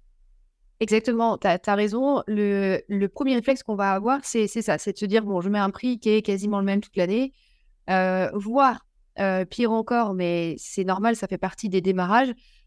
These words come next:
euh, je demande au, au propriétaire quel prix il veut mettre et puis je vais aller écrire, euh, ce qu'il souhaite, euh, ce qu'il souhaite. La difficulté qu'on a dans cette situation-là, c'est que souvent, c'est pas celle qui va générer le maximum de chiffre d'affaires.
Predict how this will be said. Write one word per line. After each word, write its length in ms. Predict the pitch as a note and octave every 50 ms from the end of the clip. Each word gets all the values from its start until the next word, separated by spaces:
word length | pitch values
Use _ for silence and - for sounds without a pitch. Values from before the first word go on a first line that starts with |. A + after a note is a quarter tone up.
| _ - F3+
euh, 80 | G3
je 80 | F#3+ F#3
demande 300 | A3+ A3 A3+ B3+ B3+ A#3
au, 160 | G#3+ G3+ G#3
au 200 | - - A3 A3+ A3
propriétaire 580 | - A#3+ A3+ A3+ - A3 G#3 G3+ - B3 B3
quel 160 | - - A3 G#3
prix 200 | - - A#3 A#3
il 100 | G3 F#3
veut 80 | F3+
mettre 260 | E3+ G3 A3+ A#3 -
et 40 | G#3
puis 120 | - G3 F#3
je 100 | F3+ F3+
vais 60 | F3+
aller 180 | F3 E3+ F3
écrire, 380 | E3 D#3+ - - G#3+ A3+ G#3+ G3+
euh, 120 | F#3 E3+ E3+
ce 80 | -
qu'il 160 | - - F3+ -
souhaite, 280 | - G3+ G3 G3 - F#3
euh, 260 | F3 F3 D#3+ D#3 D3
ce 80 | -
qu'il 140 | - - F#3+
souhaite. 280 | - - D#3 D3+ _ _ _ _ _ _ - _ _ _ _ _ _ _ _
La 100 | - G3
difficulté 500 | F#3+ G3+ - A#3 G#3+ - A3 G#3+ D4 D#4+
qu'on 180 | D#4+ - A3 G#3+
a 100 | B3 B3+
dans 100 | G#3 G3+
cette 160 | F#3 G3 G3 -
situation-là, 640 | G#3 F#3 - G3+ F#3+ F3+ - F#3+ G3 G#3+ C4 C#4+
c'est 160 | C4+ - G#3+ G3
que 320 | - G#3 G3 F#3 F3 - -
souvent, 260 | - - G#3+ A3+ B3+
c'est 140 | C4+ - A3+
pas 140 | - G3+ G#3
celle 180 | - C4+ C4+ C4+
qui 140 | - A3
va 100 | G3 F#3+
générer 320 | F#3+ G#3 G3+ G3 G3+ A3+ B3
le 100 | A#3 G#3+
maximum 460 | G3 F#3+ G#3 - - A3+ A3+ A3+ A3
de 80 | G3+ G3+
chiffre 320 | - A3 G3+ - - G3
d'affaires. 340 | F#3 F3+ - A#3 C#4+ -